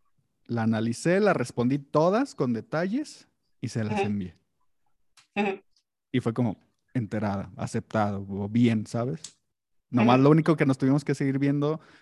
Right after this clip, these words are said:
Speaker 1: fue por lo del abogado, pero en sí fue como, si yo no quiero tener contacto, si yo siento que lo mejor para mí es, pues, pues entonces doy soluciones, ¿no? ¿Cuál es la
Speaker 2: Ujú.
Speaker 1: solución? Ah, pues para no estar peleando, ah, pues tengo que gestionar mis emociones,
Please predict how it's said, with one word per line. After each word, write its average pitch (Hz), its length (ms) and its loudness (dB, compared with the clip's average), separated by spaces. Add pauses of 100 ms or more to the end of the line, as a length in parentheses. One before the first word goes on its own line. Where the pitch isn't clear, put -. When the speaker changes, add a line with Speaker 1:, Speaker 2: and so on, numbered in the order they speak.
Speaker 1:
fue 120 140 0
por 127 160 0
lo 120 100 4
del 117 160 4
abogado, 127 520 4
pero 127 160 4
en 123 100 2
sí 143 180 -6
fue 160 160 -6
como, 170 400 -4 (1120)
si 131 160 -2
yo 143 160 4
no 226 100 2
quiero 240 200 -2
tener 170 260 -4
contacto, 123 580 -2
si 110 360 -4
yo 139 180 4
siento 180 400 -2
que 185 120 -4
lo 160 100 -2
mejor 131 260 -4
para 135 180 -4
mí 123 200 2
es, 135 260 -6 (240)
pues, - 180 -12 (160)
pues 107 140 -4
entonces 127 280 2
doy 147 140 6
soluciones, 165 720 0
¿no? 175 220 -6 (100)
¿Cuál 143 180 0
es 165 80 -2
la 165 60 -2
Speaker 2:
Ujú. 202 80 -2
Speaker 1:
solución? 175 460 -2
Ah, 147 240 2
pues 127 140 -2
para 123 160 2
no 131 100 6
estar 160 240 0
peleando, 165 340 0
ah, 160 120 2
pues - 180 -8 (920)
tengo 127 220 -2
que 131 180 2
gestionar 123 480 -2
mis 131 180 -6
emociones, - 520 -8